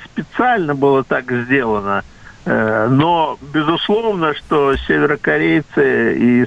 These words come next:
сам лидер, и его ближайшее окружение очень внимательно наблюдают за тем, что как мир на это реагирует. И, возможно, не только мир, но и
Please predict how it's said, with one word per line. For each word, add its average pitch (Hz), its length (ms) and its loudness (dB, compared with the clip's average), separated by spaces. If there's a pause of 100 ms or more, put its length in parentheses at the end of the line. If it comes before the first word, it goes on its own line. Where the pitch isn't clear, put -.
сам 156 280 -2
лидер, 147 400 0
и 123 60 -4
его 135 200 0
ближайшее 131 680 0
окружение 127 640 0
очень 123 280 -4 (400)
внимательно 135 840 0
наблюдают 131 880 -2
за 120 280 0
тем, 131 220 -2
что - 240 -4
как - 280 -4
мир 135 260 -2
на 117 200 -2
это 123 180 -4
реагирует. 131 720 -2 (360)
И, 131 100 0
возможно, 139 580 0
не 135 140 0 (120)
только 170 280 -4
мир, 127 300 0
но 117 280 0
и 113 320 -2